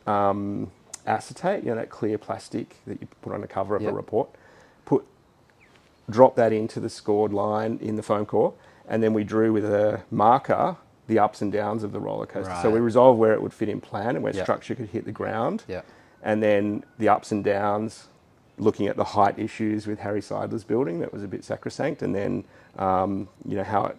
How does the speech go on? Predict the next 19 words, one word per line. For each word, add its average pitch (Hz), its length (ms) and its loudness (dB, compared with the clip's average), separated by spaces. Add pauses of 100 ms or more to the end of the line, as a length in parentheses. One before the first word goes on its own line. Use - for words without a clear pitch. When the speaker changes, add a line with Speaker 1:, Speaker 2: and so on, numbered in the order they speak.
Speaker 1:
how 104 180 -8
it 101 80 -8
meshed 104 300 -10
in 101 160 -8
with 104 100 -10
existing 104 380 -12
trees 101 400 -8
and 101 100 -12
buildings. 101 460 -10 (580)
And 107 180 0
then 110 140 2
for 107 120 -8
the 104 80 0
engineers, 107 720 -4 (920)
we 113 200 -8
pulled 110 260 0
out 104 160 0
the 95 80 -8
acetate - 560 -8